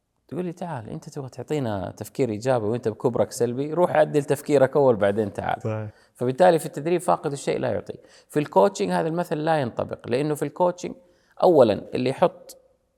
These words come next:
Speaker 1: الأهداف للجلسة هو المستفيد وليس الكوتش.
Speaker 2: صحيح.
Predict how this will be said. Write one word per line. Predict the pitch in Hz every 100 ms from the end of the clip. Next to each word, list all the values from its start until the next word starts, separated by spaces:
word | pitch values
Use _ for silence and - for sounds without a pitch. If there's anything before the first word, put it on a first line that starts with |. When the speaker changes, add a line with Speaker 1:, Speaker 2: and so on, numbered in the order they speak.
| -
Speaker 1:
الأهداف | 127 - 123 131 135 - - -
للجلسة | 120 131 131 143 143 170 202 - _ _ _ _ _
هو | 123 143 165 - - - -
المستفيد | 120 120 110 - - 135 139
وليس | 101 110 113 135
الكوتش. | 135 90 - - - -
Speaker 2:
صحيح. | 110 107